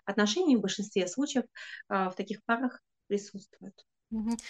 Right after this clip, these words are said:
Speaker 2: Наталья, но тем не менее, вот отсутствие этой сепарации от родителей у человека младшего по статусу не, э,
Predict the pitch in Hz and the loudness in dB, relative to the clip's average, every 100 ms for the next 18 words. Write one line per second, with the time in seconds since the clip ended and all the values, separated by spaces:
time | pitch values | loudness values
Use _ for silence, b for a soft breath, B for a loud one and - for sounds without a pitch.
0 | - 247 269 247 226 233 269 254 254 262 | 0 4 8 8 6 4 6 8 8 6
1 | 247 220 208 220 - 277 254 - 220 214 | 4 4 4 2 2 2 0 4 4 4
2 | 220 202 - 240 240 226 208 - - 196 | 2 0 0 4 8 8 6 0 -4 -4
3 | 208 208 208 302 277 254 254 247 B B | -2 0 2 2 2 4 4 0 B B
4 | - 208 - 208 202 202 202 196 - 196 | -4 -2 0 0 0 2 2 2 2 -2
5 | 190 196 - 202 196 - 196 175 165 175 | -4 -2 0 0 -2 -2 -2 -2 -4 0
6 | 202 254 277 247 - - 180 175 | 8 10 10 8 4 -10 -12 -10